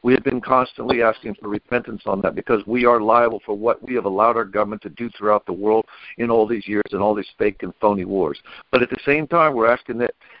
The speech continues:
that Barr and the, and, and the, the D O J go after those that instituted these wars unlawfully. That Congress did not institute them, and that's the only way we can do war.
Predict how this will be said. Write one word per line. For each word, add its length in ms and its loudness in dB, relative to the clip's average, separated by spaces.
that 180 -2
Barr 300 4
and 180 -8
the, 100 -12
and, 260 -8
and 220 -6
the, 320 -10
the 100 -4
D 220 -2
O 120 0
J 420 2
go 320 2
after 480 2
those 460 0
that 180 -2
instituted 720 -8
these 200 -6
wars 300 0
unlawfully. 600 0
That 200 -12
Congress 400 -4
did 120 -4
not 260 4
institute 580 -4
them, 120 -4
and 100 0
that's 220 2
the 80 0
only 180 2
way 160 2
we 80 0
can 160 -8
do 140 -2
war. 120 0